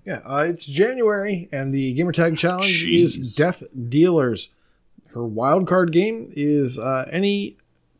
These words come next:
Speaker 1: achievement or previous completion in Battlefield One. And yes, you can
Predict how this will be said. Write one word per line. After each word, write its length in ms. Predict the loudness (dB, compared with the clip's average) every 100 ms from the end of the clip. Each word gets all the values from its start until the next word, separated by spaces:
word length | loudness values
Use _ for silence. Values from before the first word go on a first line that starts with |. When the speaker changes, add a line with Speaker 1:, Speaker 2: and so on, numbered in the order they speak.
| _
Speaker 1:
achievement 520 | -10 -2 0 2 2 -2
or 80 | -6
previous 460 | -6 -2 0 0 -2
completion 520 | -4 -2 -2 -4 -6
in 140 | -6
Battlefield 580 | -2 0 0 -2 -4 -2
One. 360 | -2 -2 -2 -6 -14 _
And 220 | -10 -4
yes, 340 | -2 -2 -4 -8
you 140 | -8 -8
can 260 | -8 -10